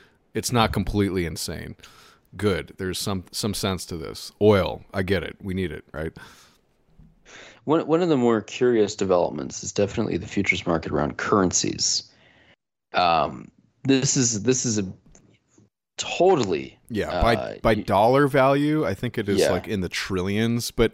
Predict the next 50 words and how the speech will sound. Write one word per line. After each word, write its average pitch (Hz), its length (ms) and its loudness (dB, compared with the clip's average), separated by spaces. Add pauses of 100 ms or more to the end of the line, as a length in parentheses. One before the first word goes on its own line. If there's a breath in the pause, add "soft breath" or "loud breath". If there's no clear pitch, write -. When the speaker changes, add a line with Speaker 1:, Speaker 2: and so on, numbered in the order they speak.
Speaker 1:
if 135 180 -10
you 120 80 -2
think 151 220 0
about 107 300 4
it, 101 220 2
like, 92 200 -2
okay, 98 220 -4
you're 85 120 -2
starting 107 400 2
off 87 220 -2
with, 85 140 -8
like, 87 140 -10
large 85 380 -2
blocks, 80 520 -2
and 80 120 -8
then 76 160 -6 (640 loud breath)
you're 95 160 -4
not 92 160 0
necessarily 110 840 4
moving 98 380 4
any 92 140 2
product, 98 480 4
and 95 120 0
so 101 300 4 (280)
that 117 220 4
number 101 360 6
is 87 100 0
not 90 180 -2
necessarily 87 720 0 (340 loud breath)
telling 92 360 2
me 82 300 2
that 85 180 0
it's, 80 240 -2
like, 80 220 -4
the 85 80 -4
most 82 240 0
important, 92 400 2
but 90 120 2
it's, 90 200 2
like, 87 120 2 (360)
by 90 240 4
the 85 120 2
dollar 92 640 4 (100)
or 82 260 -2 (140)
whatever 90 360 4
Speaker 2:
Yeah. 107 140 6
Speaker 1:
currency 92 280 4
you 92 40 4
wanna 90 140 6
use, 92 180 6